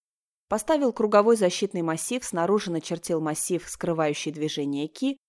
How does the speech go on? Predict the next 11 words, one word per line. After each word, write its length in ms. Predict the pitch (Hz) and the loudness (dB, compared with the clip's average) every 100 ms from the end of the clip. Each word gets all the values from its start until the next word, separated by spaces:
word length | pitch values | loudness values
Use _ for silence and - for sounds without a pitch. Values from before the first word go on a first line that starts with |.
| _ | _
так 160 | - 233 | -2 -2
что 180 | - 226 | -2 0
даже 260 | 214 214 | 0 0
через 300 | 202 214 208 | -2 -2 -2
магическое 600 | 208 196 202 202 - 175 160 | -2 -4 -4 -6 -4 0 0
зрение 460 | 160 190 254 254 | 0 0 0 0
я 180 | 190 170 | 0 -2
буду 220 | 185 156 | -2 -4
выглядеть 520 | 143 196 233 214 214 - | -2 -2 -2 -2 -4 -2
обычным 560 | 220 175 156 - 185 | -2 0 -4 -4 -6
пареньком. 540 | 180 156 156 - 127 | -6 -6 -8 -10 -12